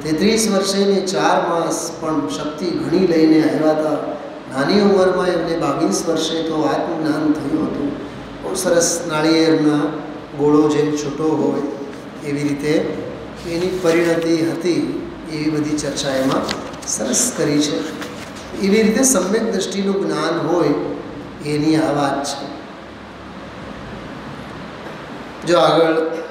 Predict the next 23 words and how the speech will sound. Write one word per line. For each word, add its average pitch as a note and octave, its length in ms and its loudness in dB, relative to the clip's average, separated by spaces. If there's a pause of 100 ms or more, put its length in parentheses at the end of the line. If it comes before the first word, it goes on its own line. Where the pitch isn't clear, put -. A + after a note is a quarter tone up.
(720)
થોડુંક D3 340 -2
લઈએ C#3+ 240 6
જો C#3 180 2
વિષય. - 400 -2 (2750)
આજે F3 200 4
તો F3+ 120 2
થોડુંક E3 260 2
પેલું E3+ 200 4
ભગવાન D#3 340 4
રજનીશવાળી D#3 720 -4
જે D3 140 -6
બધી D3 320 -6
વાત C#3 240 -4
એમાં C#3 280 -2 (720)
લીધી D#3+ 260 4
છે - 180 2 (560)
એ C#3+ 80 0
અત્યારે C#3+ 360 0 (1500)
અપ્રાસંગિક C#3+ 720 2
છે, - 220 -6
એની C3 160 0
કોઈ C#3 160 -2
વાત C3+ 300 0